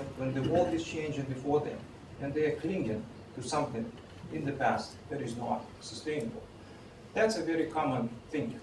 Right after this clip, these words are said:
very common thinking, uh, by, by, uh, uh, U S politician who probably was schooled in some respects in liberal, uh, liberal assumptions. But as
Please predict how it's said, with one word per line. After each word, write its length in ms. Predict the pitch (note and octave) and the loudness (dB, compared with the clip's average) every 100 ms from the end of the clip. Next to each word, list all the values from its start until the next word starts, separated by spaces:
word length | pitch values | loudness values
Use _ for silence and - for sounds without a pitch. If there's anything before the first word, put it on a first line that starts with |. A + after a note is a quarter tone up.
| - C#3+ | -10 0
very 220 | D#3 C#3+ | 2 2
common 400 | C#3 C#3 C3 B2+ | 2 2 2 0
thinking, 440 | C3+ B2 A2+ B2 - - | -2 -2 0 -2 -4 -4
uh, 220 | A2+ A2+ A2+ G#2+ - | 0 2 2 2 4
by, 440 | A#2+ A#2+ A2+ A2 - - - - - - - - | 4 6 6 4 0 -6 -16 -16 -16 -16 -16 0
by, 500 | A2+ A2+ A2+ A2 G#2+ A2 | 4 6 6 4 2 0
uh, 320 | - G#2+ G#2+ G#2+ - - - - - - - - - - | 0 0 0 -2 -8 -14 -16 -16 -18 -18 -16 -16 -16 -8
uh, 100 | - - - A#2+ | -8 -6 -8 -4
U 60 | |
S 200 | B2 B2+ | -2 -2
politician 680 | - - A2 - D3+ C3+ B2+ B2 | -2 -4 -2 -2 -4 -4 -6 -6
who 60 | - A2+ | -8 -4
probably 440 | C3 C3 A#2+ A2+ A2+ | 2 2 2 -2 -2
was 180 | A2+ | -2
schooled 340 | - - B2+ - | -4 -8 -6 -4
in 60 | A2+ | -2
some 220 | A2 - | -2 0
respects 420 | - - A2+ - | -2 -2 -6 -6
in 120 | A2 A2 | -6 -4
liberal, 300 | A2+ A2 A2 - - | 0 0 -2 -4 -10
uh, 420 | A2 - G2+ G#2 | -10 -8 -8 -4
liberal 260 | A#2+ A2+ G#2 | -2 0 -2
assumptions. 500 | - G#2 - - - - - - - - - - - - - - - - - - - - | -2 -2 -2 -6 -12 -14 -14 -12 -12 -10 -10 -10 -12 -12 -12 -12 -14 -14 -14 -14 4 12
But 400 | B3 A#3 - - - - | 12 12 8 -6 -12 4
as 460 | C#3 G3 - - | 6 8 6 -2